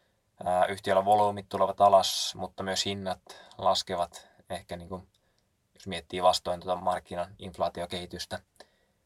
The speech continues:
että, ää, ei enää samalla tasolla, samalla tasolla noitten hinnat pysy korkealla, kun sitten ehkä kilpailua ja tarjontaa on tullut enemmän kuin sitten alkuvaiheessa oli. Näissä oli, kuten tiedetään, niin hintahan oli jo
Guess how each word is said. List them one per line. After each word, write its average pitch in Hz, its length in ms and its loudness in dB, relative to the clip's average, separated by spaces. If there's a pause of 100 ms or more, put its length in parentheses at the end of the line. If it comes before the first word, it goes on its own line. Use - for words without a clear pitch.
(220)
että, - 300 -12 (360)
ää, 98 260 -16 (1080)
ei 95 180 0
enää 95 240 4
samalla 90 300 4
tasolla, 90 360 2 (1200)
samalla 127 400 8
tasolla 113 380 4
noitten 107 380 2
hinnat 107 360 -4
pysy 98 320 -4 (340)
korkealla, 92 640 2
kun 92 160 -8
sitten 92 260 -6
ehkä 90 180 -8
kilpailua 92 540 2
ja 90 80 0
tarjontaa 90 460 0
on 90 80 -4
tullut 95 260 -2
enemmän 90 360 -6
kuin 90 260 -10 (100)
sitten - 320 -4
alkuvaiheessa 90 640 2
oli. 90 200 0 (1160)
Näissä 90 260 2
oli, 90 200 2 (720)
kuten 92 260 -10
tiedetään, 92 440 2
niin 90 100 -8
hintahan 92 320 -2
oli 90 180 2
jo 85 60 -6